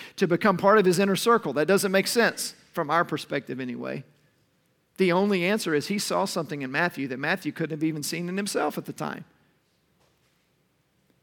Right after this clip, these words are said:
Jesus invites Matthew into his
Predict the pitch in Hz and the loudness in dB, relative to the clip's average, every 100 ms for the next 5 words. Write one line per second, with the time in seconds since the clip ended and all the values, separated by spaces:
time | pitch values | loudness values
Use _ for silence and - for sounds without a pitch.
0 | _ _ _ - 170 156 151 135 135 139 | _ _ _ -4 -2 -2 -6 -8 -6 -8
1 | 139 - 135 123 - 147 - _ _ _ | -8 -12 -14 -16 -18 -20 -20 _ _ _
2 | _ _ _ _ _ 151 156 143 147 135 | _ _ _ _ _ -4 -2 -4 -4 -4
3 | 123 117 _ _ _ - 143 127 | -6 -12 _ _ _ 0 0 0